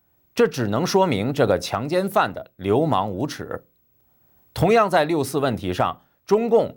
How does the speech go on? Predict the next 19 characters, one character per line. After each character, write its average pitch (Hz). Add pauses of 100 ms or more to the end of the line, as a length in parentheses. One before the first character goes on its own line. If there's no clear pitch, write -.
(120)
和 120
其 123
同 113
路 202
人 98
不 143
是 202
检 117
讨 85
杀 180
人 110
该 175
不 131
该 139
认 160
罪 196
的 101
问 87
题， 90